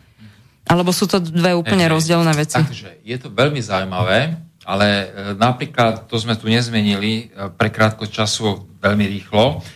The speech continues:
Speaker 2: ale na južnej pologuli, e, akurát skončila tá chrípková sezóna a tam sa tá chrípka ako keby vôbec nevyskytla, sa stratila.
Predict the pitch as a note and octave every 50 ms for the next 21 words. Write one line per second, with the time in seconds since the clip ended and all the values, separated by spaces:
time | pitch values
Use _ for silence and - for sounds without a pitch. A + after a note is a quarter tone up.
0 | - - _ - - F#2+ G2 G2 G2+ G2 G#2 C3 D#3 D#3+ D#3+ D3 A#2 G#2 G#2+ A2
1 | A2+ A#2+ A#2+ G#2+ G#2+ G#2+ G#2+ G#2 G#2+ A#2+ D3+ E3 F3+ E3 - - - _ _ _
2 | _ - F#2 G2 G2+ G2 F#2+ F#2+ - - - - - - - A2 A2+ - C#3+ A#2+
3 | G#2+ G#2 - - A#2 B2 B2+ - - - A#2 G#2 - - F#2+ G2 - - A#2 A#2
4 | A2+ - _ - C3 A#2 G#2 F#2+ F2+ F2 F2 - - - - G2+ F#2 F#2 G#2+ G#2+
5 | G#2 A2 C3 C#3 F#2+ F2+ - - A#2+ B2 B2+ - A#2+ - G#2+ G2+ - - A#2+ A#2
6 | _ - - G#2 G#2 A2+ G#2 - - A2+ G#2+ G#2+ G2 G#2+ A#2 A2+ A2+ G#2+ - -
7 | - - - - - - - - F2 G2+ G2 G#2+ G2+ - - A2 G#2+ - A2 A2
8 | G#2+ - - - - - A#2+ A#2+ B2 - - A#2 - - D#2+ -